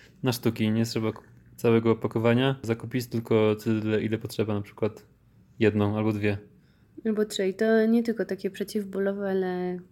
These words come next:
Speaker 2: każdego rodzaju. Jeśli chodzi o ubrania, też nie będziemy wyliczać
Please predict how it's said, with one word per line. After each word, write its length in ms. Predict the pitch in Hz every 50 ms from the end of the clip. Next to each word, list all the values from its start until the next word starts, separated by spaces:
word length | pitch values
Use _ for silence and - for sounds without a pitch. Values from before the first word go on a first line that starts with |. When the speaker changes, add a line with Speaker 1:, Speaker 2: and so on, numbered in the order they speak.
| - _
Speaker 2:
każdego 380 | - 202 190 - 185 180 190
rodzaju. 400 | 185 185 180 185 180 180 180 185 175 - _ _
Jeśli 200 | - 226 - 247 226
chodzi 220 | 240 233 220 226 -
o 60 | 226
ubrania, 340 | 220 220 - 220 220 220 208
też 160 | 214 208 -
nie 80 | 214
będziemy 760 | 202 202 196 196 196 196 190 190 190 190 190 190 190 185 185 - -
wyliczać 800 | 202 196 196 196 196 196 190 196 202 190 185 - - - - -